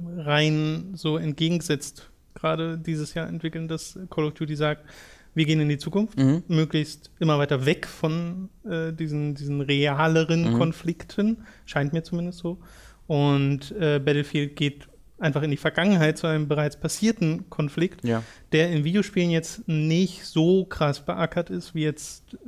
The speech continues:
Speaker 1: es der Zweite Weltkrieg war, weil
Speaker 2: Mhm.
Speaker 1: du eben auch dieses ganz einfache Feindbild hast, hast, äh, und das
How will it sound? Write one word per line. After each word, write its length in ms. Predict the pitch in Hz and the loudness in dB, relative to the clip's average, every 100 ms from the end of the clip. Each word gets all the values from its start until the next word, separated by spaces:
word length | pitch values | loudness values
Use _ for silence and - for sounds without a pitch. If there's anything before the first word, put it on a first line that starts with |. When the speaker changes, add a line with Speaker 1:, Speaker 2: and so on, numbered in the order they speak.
| 208 | -14
Speaker 1:
es 120 | - | -2
der 200 | 160 147 | 0 0
Zweite 280 | - 151 151 | 2 2 4
Weltkrieg 400 | 139 - 151 135 | 2 2 -4 0
war, 180 | 139 | 0
weil 120 | 139 120 | 2 4
Speaker 2:
Mhm. 40 | |
Speaker 1:
du 60 | 120 | 4
eben 240 | 139 139 | 2 -2
auch 220 | 170 160 - - _ | -4 -6 -8 -20 _
dieses 420 | 226 185 175 165 | -12 -10 -6 -6
ganz 200 | - 165 | -4 -6
einfache 260 | 180 170 170 | -4 -4 -2
Feindbild 420 | 180 190 170 165 | 0 0 0 -2
hast, 240 | 170 165 160 151 | -2 -2 -8 -10
hast, 380 | - 170 - - - - - - - _ - | -2 -2 -2 -12 -20 -20 -20 -20 -20 _ -2
äh, 200 | 151 143 | 2 2
und 420 | 170 151 139 - - | 2 -2 -2 -12 -8
das 300 | - 143 - | -4 -4 -4